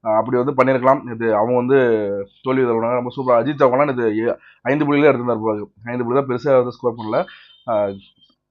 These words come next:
இது வந்து இன்னைக்கு இந்த, இந்த இரு அணியில் வந்து நேற்றைய போட்டி வந்து நிலவரம் இதுதான். அஹ், முதல், முதல் போட்டியில வந்து யூ பி ஓதா அணி வெற்றி பெற்றிருக்காங்க. இரண்டாவது போட்டியில பாட்னா பைரேட்ஸ் வந்து வெற்றி பெற்றிருக்காங்க. இந்த இரு அணியிலும் நான் அடுத்த போ-, அடுத்த இதுக்கு போறாங்க, செமிஃபைனல் வந்து போறாங்க. செமிக்கு வந்து, அஹ்,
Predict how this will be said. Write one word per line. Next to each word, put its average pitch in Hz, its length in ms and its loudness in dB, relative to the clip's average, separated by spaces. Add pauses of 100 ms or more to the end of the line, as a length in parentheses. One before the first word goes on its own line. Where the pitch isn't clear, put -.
(520)
இது 127 100 -4
வந்து 147 180 2
இன்னைக்கு 139 580 0
இந்த, 143 300 4
இந்த 147 200 0
இரு 147 140 4
அணியில் 160 200 4
வந்து 147 160 2
நேற்றைய 127 300 0
போட்டி 131 160 0
வந்து 123 140 -2
நிலவரம் 113 320 -2
இதுதான். 120 260 -2 (400)
அஹ், 95 240 -4 (180)
முதல், 139 340 4
முதல் 147 220 6
போட்டியில 143 200 2
வந்து 131 240 4
யூ 143 120 4
பி 143 120 0
ஓதா 131 140 8
அணி 123 140 4
வெற்றி 117 160 -4
பெற்றிருக்காங்க. 117 300 0
இரண்டாவது 135 280 4
போட்டியில 120 200 -2
பாட்னா 123 300 2
பைரேட்ஸ் 113 220 -2
வந்து 110 220 -6
வெற்றி 101 100 -8
பெற்றிருக்காங்க. 104 420 -6 (180)
இந்த - 160 -8
இரு 135 140 4
அணியிலும் 143 280 0
நான் 101 240 2 (280)
அடுத்த 151 240 2
போ-, 131 140 6
அடுத்த 131 400 6
இதுக்கு 120 380 -2
போறாங்க, 107 220 0
செமிஃபைனல் 135 380 -2
வந்து 117 260 -4
போறாங்க. 107 160 -2
செமிக்கு 139 280 -4
வந்து, 135 200 -2 (520)
அஹ், 110 200 -2